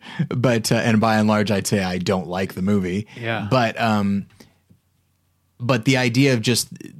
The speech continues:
Speaker 1: the, the blending of reality and fantasy, f-, uh, past and present, is something that I really like about the movie. Um, and so, yeah, so, uh, it's, it's hard to say if it, if it even has a framing device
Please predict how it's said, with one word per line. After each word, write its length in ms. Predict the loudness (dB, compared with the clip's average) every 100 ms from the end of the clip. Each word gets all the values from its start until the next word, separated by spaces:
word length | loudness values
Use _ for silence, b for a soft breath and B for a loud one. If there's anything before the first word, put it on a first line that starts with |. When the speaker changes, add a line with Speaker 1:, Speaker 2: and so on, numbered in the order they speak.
| -2
Speaker 1:
the, 240 | 0 2
the 120 | 0 0
blending 460 | 2 4 4 4
of 140 | 2 4
reality 480 | 2 4 2 2
and 140 | 0 0
fantasy, 560 | 0 0 -2 -2 -2
f-, 280 | -4 -8 -16 -8
uh, 560 | -6 -4 -6 -8 -12 -16 -20 _ _ _ _
past 380 | -4 -2 -4 -4
and 160 | -4 -2
present, 560 | -2 -2 -2 -2 -6 -14 b b b -6
is 140 | -2
something 340 | 0 0 0
that 100 | 0
I 60 | 0
really 360 | 0 0 0 -2
like 460 | 0 0 0 -2 -2
about 280 | 0 2
the 80 | 4
movie. 400 | 4 6 4 2 B B B B -2
Um, 500 | 2 4 4 2 0 b b b b _
and 560 | -2 2 2 2 2 -2 _ _ _ _ _ _ _ _ _ _ -4
so, 200 | 0 4
yeah, 300 | 4 4 0
so, 280 | 0 2 2
uh, 200 | 2 -2
it's, 200 | -2 -4
it's 180 | -2 -2
hard 200 | 0 2
to 60 | 2
say 220 | 4 4
if 100 | 4
it, 200 | 2 -2
if 100 | -2
it 80 | 4
even 240 | 4 4
has 300 | 2 0 0
a 60 | -2
framing 420 | -2 0 2 0
device 500 | 0 -2 -2 -2 -4